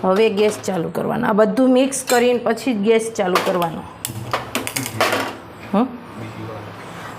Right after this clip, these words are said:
બધું બીજી વાર આપણે ખાંડ આમાં મિક્સ કરી લઈએ ને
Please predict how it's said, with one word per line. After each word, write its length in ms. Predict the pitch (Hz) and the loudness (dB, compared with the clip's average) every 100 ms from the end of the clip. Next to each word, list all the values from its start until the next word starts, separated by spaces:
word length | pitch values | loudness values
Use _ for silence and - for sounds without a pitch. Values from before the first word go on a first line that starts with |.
| - 247 | -2 4
બધું 360 | 226 208 269 | 6 6 6
બીજી 280 | 240 240 269 | 6 6 6
વાર 200 | 262 262 | 8 8
આપણે 220 | 254 254 | 6 4
ખાંડ 360 | 247 - 262 262 | 2 4 6 8
આમાં 220 | 262 262 | 8 8
મિક્સ 260 | 269 277 - | 6 4 2
કરી 260 | 311 320 | 4 6
લઈએ 240 | 370 415 320 | 6 4 4
ને 180 | 220 | 2